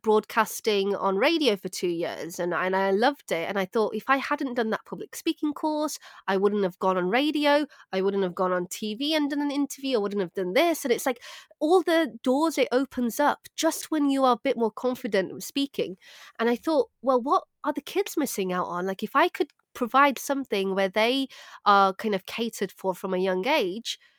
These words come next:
and we're, we give them a voice, they're gonna do amazing things. So things like public speaking skills, and there's loads of things out there that you can kind of, um, fill in the gaps. Coding skills is another one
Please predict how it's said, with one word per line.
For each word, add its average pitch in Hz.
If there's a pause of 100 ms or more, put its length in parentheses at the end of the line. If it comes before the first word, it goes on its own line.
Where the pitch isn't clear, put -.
(180)
and 214
we're, 277 (140)
we 214
give 320
them 247
a 196 (180)
voice, - (340)
they're 320
gonna 254
do 190
amazing 185
things. 202 (320)
So 233
things 330
like -
public 247
speaking 262
skills, 247
and 214 (240)
there's 226
loads 262
of 214
things 208
out 208
there 180
that 196
you 190
can 185
kind 185
of, 185 (120)
um, 180
fill 202
in 185
the 175 (100)
gaps. -
Coding 277
skills 269
is 226
another 254
one 247